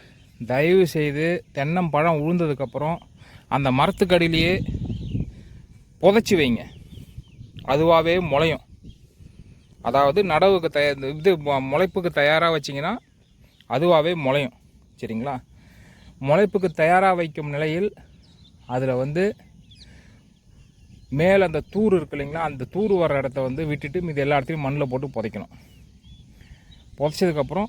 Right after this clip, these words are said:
அதுவாகவே முளைப்புக்கு தயாராகும். தயாரானதுக்கப்புறம், தயாராகி ரெண்டு இலை வெளியில வந்த உடனே, ரெண்டே ரெண்டு இலை வெளியில வந்த உடனே, அந்த இலையோட அந்த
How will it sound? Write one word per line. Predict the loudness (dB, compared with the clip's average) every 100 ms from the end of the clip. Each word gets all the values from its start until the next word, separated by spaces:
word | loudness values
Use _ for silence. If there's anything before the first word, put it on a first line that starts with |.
| -6
அதுவாகவே | -4 0 0 0
முளைப்புக்கு | 0 -2 -4 -6
தயாராகும். | -4 -2 0 0 -2 -4 -6 -8 -20 -16 -4
தயாரானதுக்கப்புறம், | 0 2 2 -2 -4 -8 -6 -6 -6 -14 -20 -20 -20 -20 -20 -2
தயாராகி | 4 6 6 4 4
ரெண்டு | 4 4 6 8
இலை | 6
வெளியில | 4 4 4
வந்த | 2 0
உடனே, | -2 -2
ரெண்டே | -4 -4 0 2 2
ரெண்டு | 2 2
இலை | 2 2
வெளியில | 2 2
வந்த | 0 0
உடனே, | -2 -2 -4 -8 -20 -20 -20 -20 -20 -20 -20 -20 -12
அந்த | -4 0 2
இலையோட | 2 4 4 4 4
அந்த | 2